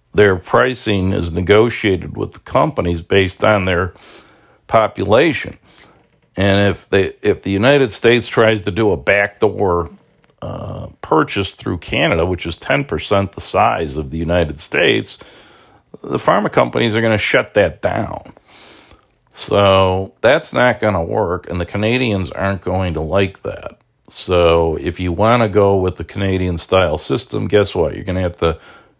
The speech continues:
ram it through on reconciliation. And they will. But this whole Canadian gambit is, is goofy. But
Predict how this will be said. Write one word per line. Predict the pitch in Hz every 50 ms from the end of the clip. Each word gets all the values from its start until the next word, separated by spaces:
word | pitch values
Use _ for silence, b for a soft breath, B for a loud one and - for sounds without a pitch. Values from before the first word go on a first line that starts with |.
| - -
ram | - 98 98 98 98 101 101 90
it | 90 87 -
through | - - 101 101 98
on | 98 92 90
reconciliation. | 87 90 87 85 - 90 87 - - 92 87 85 80 82 82 82 87 90 90 87 - - 80 78 - B B B B B B B B B B -
And | 139 170
they | 180 156
will. | 117 110 135 143 120 - - - - - - _ _ _ _ _ _ _ _ _ _ _ _ -
But | 90 98 95 92 -
this | 85 80 80 -
whole | - 107 101 98 98 92 82 78 - _ - -
Canadian | - 85 87 98 101 98 95 95 90 82 76 76 73
gambit | 71 62 57 - 64 69 73 73 71 73 71 73
is, | 67 65 65 65 - -
is | - 78 73 69 65 67 67 - - - -
goofy. | - - 82 82 78 - - - 98 95 - b b b b b b b b b b b b b b b b b _
But | - 127 131 107 85 80 - -